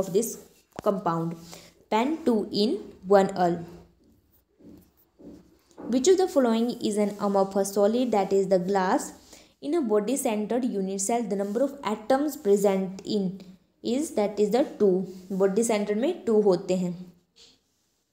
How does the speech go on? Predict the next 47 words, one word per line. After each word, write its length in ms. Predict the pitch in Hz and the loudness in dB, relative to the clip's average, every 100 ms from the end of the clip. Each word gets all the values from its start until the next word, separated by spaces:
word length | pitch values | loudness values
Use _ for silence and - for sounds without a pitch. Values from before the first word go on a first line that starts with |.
| _ _ _ _ _ 254 | _ _ _ _ _ -8
In 100 | 320 | -4
a 60 | |
galvanic 580 | 294 247 214 196 196 202 | 0 0 2 -2 -4 -6
cell, 340 | - 233 180 185 185 185 | -4 0 0 -2 -4 -2
which 340 | 262 269 - | -2 0 -2
one 240 | 226 202 196 | 2 2 2
of 80 | 196 | 2
the 100 | 202 | 0
following 340 | 208 196 220 - | 4 4 4 2
statement 420 | 190 185 190 185 | 0 0 0 -2
is 140 | 214 240 - | -2 -6 4
correct? 380 | 190 175 - - - _ _ _ - | 6 6 0 -10 -14 _ _ _ -4
That 160 | 202 208 | -4 -2
is 120 | 220 | 0
the 120 | 285 392 - | 0 0 2
reduction 600 | 226 214 214 - 302 349 - | 4 4 2 0 0 0 4
takes 260 | 220 220 - | 2 2 -6
place 320 | - 214 226 | 4 4 4
at 200 | 214 185 | 2 0
the 100 | 220 - - | -2 -6 -4
anode। 440 | 196 190 185 180 | -2 0 0 0
एनोड 460 | - 196 202 240 254 | 0 0 2 0 4
पे 80 | 262 | 4
रिडक्शन 400 | 196 190 - 247 | 4 2 -2 -2
होगी 200 | 254 254 | 0 0
और 80 | 262 | 0
कैथोड 460 | 190 - 202 190 | -2 0 0 2
पे 120 | 247 | 0
ऑक्सीडेशन 560 | 285 254 220 185 185 196 | 0 -2 -2 -2 -2 -2
होगी। 260 | 190 175 190 - - - - | -2 -2 -4 -6 -8 -8 -6
तो 80 | 220 | 0
गैल्वेनिक 480 | 220 214 220 247 - | 2 2 0 -4 -4
सेल 280 | 240 202 | -2 0
में 200 | 196 196 | -2 -2
ये 240 | 196 196 202 | -2 0 2
याद 260 | 185 196 | 2 0
रखना 300 | 262 262 247 | -2 -2 -2
है 160 | 233 214 | 0 0
आपने 360 | 190 190 190 196 | 0 -2 -4 0
कि 120 | 214 | 0
रिडक्शन 460 | 190 196 - 269 | 2 0 -2 -2
जो 120 | 233 233 | 2 2
होगी 260 | 185 190 | 2 0
वो 180 | 196 220 | 0 -2
एनोड 440 | - 196 190 180 175 | -2 -2 0 -2 0
पे 120 | 269 | -2
होगी। 420 | 254 190 170 180 | 0 -2 -4 -8